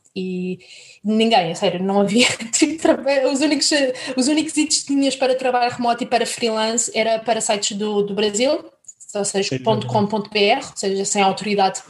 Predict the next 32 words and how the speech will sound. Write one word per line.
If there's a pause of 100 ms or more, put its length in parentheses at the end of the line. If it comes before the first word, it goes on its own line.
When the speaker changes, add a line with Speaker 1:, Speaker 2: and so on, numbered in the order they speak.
Speaker 1:
ponto
P
T. (460)
Ah, (100)
aliás, (140)
essa
foi
a
razão
por
eu
ter
escolhido
um,
um
domínio
ponto
P
T
na
altura, (340)
porque
eu
fiz
um
bocadinho,
lá
está,
de
investigação,
vi,
ok,